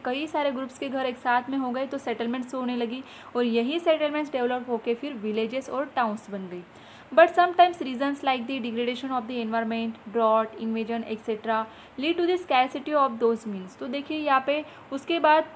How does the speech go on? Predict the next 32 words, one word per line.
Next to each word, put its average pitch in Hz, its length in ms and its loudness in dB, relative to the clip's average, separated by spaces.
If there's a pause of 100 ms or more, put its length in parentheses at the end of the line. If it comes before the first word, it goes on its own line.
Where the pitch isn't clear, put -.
(240)
कई 277 160 2
का-, 254 440 2
ऐसे 247 300 -2
reason 247 360 0
दिए 240 200 4
गए 233 100 0
हैं 226 100 2
यहाँ 214 140 2
पे 247 120 -8
कि 320 160 -2
degradation 254 640 -2
of 233 100 -4
the 226 140 -4
environment, 202 460 -6
environment 233 480 -2
की 247 80 -6
जो 220 200 -12
कुछ 240 140 -6
degradation 220 500 2
हो 240 180 -2
गए, 226 260 0
drought, 233 340 4
सूखा 240 340 0
पड़ 233 200 -2
गया, 233 280 2 (300)
और 285 140 8
भी 349 80 6
कोई 339 180 2
natural 277 400 0
disaster 254 440 -2
हो 233 140 -2
गए। 233 280 -2